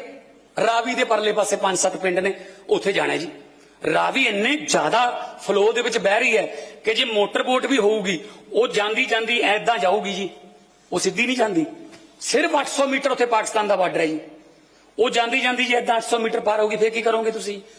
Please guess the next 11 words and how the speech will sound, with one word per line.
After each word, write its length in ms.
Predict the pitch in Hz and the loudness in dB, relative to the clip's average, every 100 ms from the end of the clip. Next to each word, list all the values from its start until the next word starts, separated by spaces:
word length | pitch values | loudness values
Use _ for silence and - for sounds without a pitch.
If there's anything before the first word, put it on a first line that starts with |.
| - - | -8 0
ਫਿਰ 120 | 220 | 2
ਕਹਿੰਦੇ 180 | 214 247 | 2 2
ਸਾਡਾ 200 | 208 208 | 2 2
ਰਾਹੁਲ 220 | 208 196 | 4 2
ਗਾਂਧੀ 160 | 202 226 | 2 0
ਪਾਕਿਸਤਾਨ 340 | 175 170 175 | 0 0 0
ਭੇਜਤਾ। 340 | 208 196 180 - - - - - - - - - - - _ _ _ _ _ _ _ _ - - - | 0 -2 -4 -8 -16 -20 -20 -20 -20 -20 -20 -20 -20 -20 _ _ _ _ _ _ _ _ -20 -20 -2
ਫਿਰ 140 | 185 | 0
ਉਹਨੂੰ 240 | 196 214 226 | 2 2 2
ਲਿਆਓ 240 | 226 208 | 2 2
ਜੀ। 140 | 180 | -2